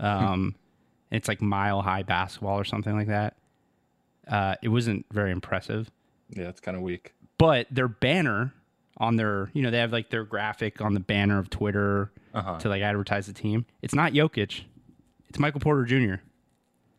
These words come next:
Speaker 1: Interesting.
Speaker 2: That, that
Speaker 1: I mean, I
Speaker 2: franchise, they know that fr-,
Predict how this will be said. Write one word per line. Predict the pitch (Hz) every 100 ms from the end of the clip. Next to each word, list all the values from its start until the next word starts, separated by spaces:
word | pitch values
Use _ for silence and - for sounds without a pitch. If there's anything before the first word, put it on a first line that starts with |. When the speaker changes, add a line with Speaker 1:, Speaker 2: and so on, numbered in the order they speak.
| _ _ _ _ _ -
Speaker 1:
Interesting. | 101 127 - 131
Speaker 2:
That, | 147 123
that | 151
Speaker 1:
I | 135
mean, |
I |
Speaker 2:
franchise, | 131 156 127 110 -
they | 143
know | 135 147 156 156 131 127
that | - 127
fr-, | -